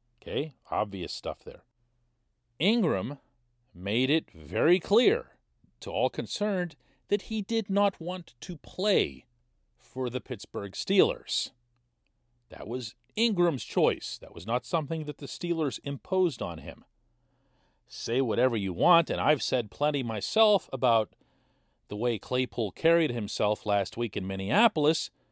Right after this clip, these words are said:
but you can't come close to suggesting that he asked to be off the team,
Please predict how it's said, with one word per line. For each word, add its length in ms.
but 220
you 120
can't 520
come 240
close 400
to 120
suggesting 920
that 140
he 280
asked 560
to 120
be 280
off 320
the 180
team, 720